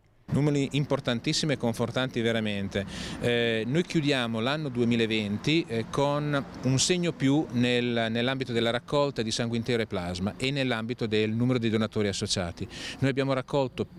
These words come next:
oltre millecentonovantuno sacche di sangue, plasma in più rispetto all'anno precedente, nonostante il covid.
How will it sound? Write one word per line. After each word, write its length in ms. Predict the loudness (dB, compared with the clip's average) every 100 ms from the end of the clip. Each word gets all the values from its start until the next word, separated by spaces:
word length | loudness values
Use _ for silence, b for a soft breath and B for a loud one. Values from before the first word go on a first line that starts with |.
| 2
oltre 520 | 4 4 2 -2 0
millecentonovantuno 1500 | 2 4 2 2 2 0 0 -2 0 0 0 0 0 0 -4 -2
sacche 420 | 0 2 -2 -8
di 120 | -8 -10 -6
sangue, 540 | -2 -2 -2 -4 -6 B B
plasma 420 | -2 0 0 -4 -6
in 140 | -4
più 160 | 2 2
rispetto 400 | 2 -2 -2 -2
all'anno 220 | -2 -2
precedente, 420 | -2 0 0 -2
nonostante 760 | -2 0 2 0 -2 -4 -2
il 80 | -4
covid. 460 | 0 0 0 -4